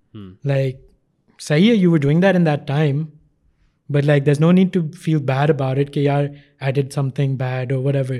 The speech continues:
Speaker 1: Hmm.
Speaker 2: Like, in the end, you learn from it and you, you're there right now thinking about that. And you're like, so that's a big improvement from who you were,
Speaker 1: Mm-hmm.
Speaker 2: right?
Speaker 1: Yeah.
Speaker 2: So I guess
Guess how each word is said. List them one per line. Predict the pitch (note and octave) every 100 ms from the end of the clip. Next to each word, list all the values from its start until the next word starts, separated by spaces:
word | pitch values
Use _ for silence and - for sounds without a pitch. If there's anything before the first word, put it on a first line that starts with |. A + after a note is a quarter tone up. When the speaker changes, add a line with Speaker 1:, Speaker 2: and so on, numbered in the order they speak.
| -
Speaker 1:
Hmm. | A2 G2 F#2 _
Speaker 2:
Like, | D3 D3 C#3+
in | D#3
the | D#3+
end, | D#3+ E3
you | E3
learn | D3+ D#3 F3+
from | E3+ C#3+
it | C#3+
and | C#3+
you, | C#3 C#3 B2+ -
you're | C3+ C#3+ D3 C#3+ - - -
there | C3+ D#3 D#3
right | C#3+
now | C#3+ D3+ D#3 - -
thinking | E3 E3 F#3+
about | F3 C3+ C3 - C3
that. | B2 C#3+ _ _ _ _ _ _ _
And | C3+ C#3 C#3 -
you're | D3 C#3 C#3
like, | C#3 C#3 C3 - _ _ _ -
so | D#3+
that's | C#3 D#3 D#3+
a |
big | C3 D3+
improvement | D3+ D3 D3+ D3 D3+
from | D3 C#3
who | C#3+
you | C#3 B2+
were, | C3 G#2+ _
Speaker 1:
Mm-hmm. | A#2+ A2+ G#2 G#2+ A#2
Speaker 2:
right? | C3 E3+ - _ A2+
Speaker 1:
Yeah. | G2 F#2+ _ _
Speaker 2:
So | - - C#3 C#3 C#3
I | D3
guess | D3 E3 E3 - -